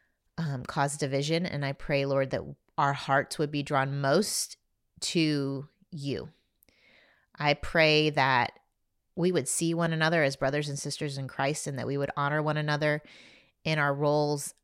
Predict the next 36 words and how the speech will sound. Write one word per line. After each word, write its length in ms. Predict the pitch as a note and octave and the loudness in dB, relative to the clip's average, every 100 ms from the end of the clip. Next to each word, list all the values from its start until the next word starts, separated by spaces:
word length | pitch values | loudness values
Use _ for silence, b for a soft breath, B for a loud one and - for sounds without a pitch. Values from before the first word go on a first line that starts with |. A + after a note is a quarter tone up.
| _ | _
in 120 | D#3+ | -4
our 100 | D3+ | -4
giftings, 840 | C3+ C#3+ - D#3+ D3+ D3+ D#3 - - - | -2 -4 -2 -4 -2 -4 -6 -8 -14 -10
and 380 | C#3+ C#3 C3+ | -6 -4 -4
that, 260 | C3 B2+ B2 - _ - | -4 -4 -6 -10 _ -8
thank 260 | E3 D#3+ | -6 -4
you, 80 | D#3 | -2
Lord, 200 | D3 D3 | 0 0
that 220 | C3+ C3+ | -2 -4
you 300 | D3 D#3+ D#3 b b b | -2 0 0 b b b
make 300 | D3 C3+ - | -2 -2 -4
space 600 | - - - B2+ D3 - | -10 -6 -2 -2 -2 -10
for 240 | - C3 | -6 -4
all 180 | - C3+ | -2 0
of 140 | C#3 C3 | -2 -4
that. 260 | A#2+ A#2 - | -4 -6 -6
And 240 | C#3+ C#3 b b b b b | -8 -8 b b b b b
I 40 | F#3+ | -6
thank 200 | A#3 A3 | -4 -2
you, 100 | D3+ | -2
even 200 | D#3 E3+ | 0 -2
in 80 | |
my 140 | D#3 C3+ | -2 -4
own 220 | D3 C#3+ | -4 -4
life, 340 | C3+ - D#3+ - | -4 -6 -10 -10
that 140 | - | -8
you 180 | D3 D3+ | -6 -4
have 380 | D3+ C#3+ C3+ C#3 D3 - _ | -2 -2 -2 -6 -14 -20 _
given 380 | F3+ D3+ D3+ C#3+ | -6 -4 -4 -4
me 460 | C#3 C3+ C3 D3 - _ _ _ _ - | -4 -4 -6 -10 -14 _ _ _ _ -12
opportunities 920 | D3+ D#3 - F3 E3 D#3+ D#3 D3+ - | -6 -4 -2 0 0 0 -4 -6 -10
and 180 | C#3 C#3 | -10 -4
grace 560 | D#3 D3+ D3 - - - | 0 0 0 -6 -10 -10
and 420 | D3 C#3 C3+ D3+ | -8 -6 -6 -8
to 120 | - | -8
use 420 | C#3+ D3+ D3+ D3 | -4 -2 -2 -4